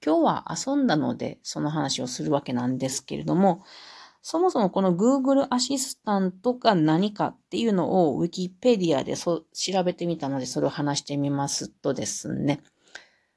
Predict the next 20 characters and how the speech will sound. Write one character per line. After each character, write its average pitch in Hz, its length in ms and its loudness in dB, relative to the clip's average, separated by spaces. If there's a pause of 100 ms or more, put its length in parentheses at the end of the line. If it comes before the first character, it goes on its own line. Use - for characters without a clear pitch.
(240)
Google 240 720 2
が 233 160 2
開 208 300 2
発 196 340 -2
し 180 200 -6
た 147 400 -4 (120)
人 214 320 2
工 220 340 2
知 214 200 -2
能 151 400 4
を 165 180 4
搭 160 320 2
載 156 400 0
し 156 240 -4
た 127 140 -2
バ 156 360 -2
ー 208 40 -18
チ 208 160 -2
ャ 202 60 4
ル 190 200 2